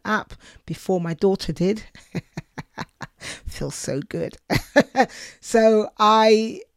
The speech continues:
started using Threads and I like it. I can't say I love it, but I like it. And so the reason I'm saying to you, a platform plus Threads, is because Threads is new.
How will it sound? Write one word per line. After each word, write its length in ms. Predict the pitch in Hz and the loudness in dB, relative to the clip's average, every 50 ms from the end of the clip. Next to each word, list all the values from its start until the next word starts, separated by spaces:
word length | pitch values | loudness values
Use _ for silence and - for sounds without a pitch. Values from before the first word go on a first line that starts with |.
| _ _ | _ _
started 520 | - - - 220 208 196 - - 185 175 165 | -12 -6 -2 0 0 0 0 -2 -2 0 0
using 300 | 196 196 180 185 175 165 | 0 0 0 0 -4 -4
Threads 440 | - - 190 170 170 170 151 - - - | -4 -2 -2 0 0 0 -4 -6 -8 -8
and 500 | 214 190 180 175 180 180 175 175 180 - - - | -6 -4 -4 -2 -2 -4 -4 -6 -8 -10 -6 0
I 120 | 269 311 | 2 2
like 300 | 339 349 339 330 - - | 4 4 2 2 2 0
it. 160 | - - - - | -4 -4 -4 -6
I 80 | - 233 | -6 -4
can't 240 | - - 302 247 - | -2 -2 -4 -2 0
say 120 | - 226 | 0 2
I 60 | 202 | 2
love 200 | 190 185 185 185 | 2 2 2 2
it, 180 | 262 285 - _ - | 2 2 0 _ -6
but 160 | 202 208 202 | -2 0 0
I 100 | 202 208 | 2 2
like 320 | 202 196 196 185 - - | 2 0 0 -2 -2 -6
it. 140 | 170 - - - - - - _ - | -8 -8 -8 -12 -20 -20 -20 _ -6
And 120 | 196 185 - | -2 0 2
so 160 | - 220 202 | 2 2 2
the 100 | 196 196 | 2 2
reason 280 | 233 285 285 240 233 214 | 2 2 2 2 2 0
I'm 120 | 202 196 | -2 -2
saying 260 | - - 202 190 196 | -2 -2 -2 -2 -2
to 180 | - - - 180 | -4 -4 -2 -2
you, 40 | - - | 0 2
a 140 | 247 262 277 | 4 4 4
platform 500 | - - 226 214 185 - - 208 185 185 | 4 2 0 0 0 -2 -2 -4 -2 -2
plus 360 | - - - 190 185 - - - | -4 -4 -4 -4 -4 -4 -6 -6
Threads, 420 | - 185 180 175 175 165 - - - - - _ _ - | -4 -2 0 0 0 -2 -6 -12 -20 -20 -20 _ _ -4
is 120 | 214 180 | -4 -4
because 360 | - 214 - - 208 190 - | -4 -6 -6 -4 -6 -6 -6
Threads 380 | - - 220 208 214 185 - - - | -4 -2 0 0 0 0 -4 -4 -2
is 240 | 254 247 208 - | 0 0 0 0
new. 360 | 202 190 190 190 185 190 190 | -2 -2 0 0 0 0 -2